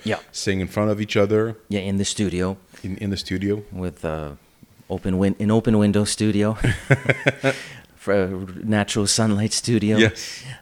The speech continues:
Speaker 1: Um, but, but we will, uh, the, the, we have had conversations already about how we're gonna get, uh, Jason and, and, and, uh,
Speaker 2: Emery.
Speaker 1: Emery, um, maybe even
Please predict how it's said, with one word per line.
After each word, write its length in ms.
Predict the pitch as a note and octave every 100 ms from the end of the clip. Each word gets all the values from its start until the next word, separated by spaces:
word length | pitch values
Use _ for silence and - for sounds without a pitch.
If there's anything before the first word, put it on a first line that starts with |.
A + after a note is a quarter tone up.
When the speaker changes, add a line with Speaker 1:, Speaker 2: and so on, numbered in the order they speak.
| -
Speaker 1:
Um, 600 | F#2 F#2 F#2 F#2 F#2 G2
but, 280 | G2+ G2+ F2+
but 220 | G#2 G2+
we 160 | G2 G#2+
will, 440 | G2+ A2 G#2+ G2+
uh, 500 | F#2+ F#2 F2+ F2 E2+
the, 160 | G2 C#3+
the, 140 | B2+
we 240 | B2+ D#3+ E3
have 100 | D#3
had 280 | C3 C#3+ -
conversations 520 | B2+ G#2 A#2 G#2+ F#2+
already 380 | F#2+ G2 F2+ F2+
about 240 | E2+ E2+
how 140 | F#2+
we're 120 | F2 F2
gonna 180 | F2
get, 380 | E2 F2 E2+ -
uh, 140 | E2+ D#2
Jason 460 | - F2 D#2+ -
and, 160 | E2+ D#2
and, 220 | D#2+ E2 -
and, 320 | E2 D#2 D#2
uh, 320 | D2 D2+ C#2+ C2
Speaker 2:
Emery. 180 | G2+ G2+
Speaker 1:
Emery, 540 | F#2+ F2+ E2+ E2 E2 D#2
um, 760 | D2+ C#2+ C#2+ C#2+ C2+ C#2 - - _
maybe 340 | - F2+ F#2 D#2+ D#2+
even 400 | C#2+ C#2 C#2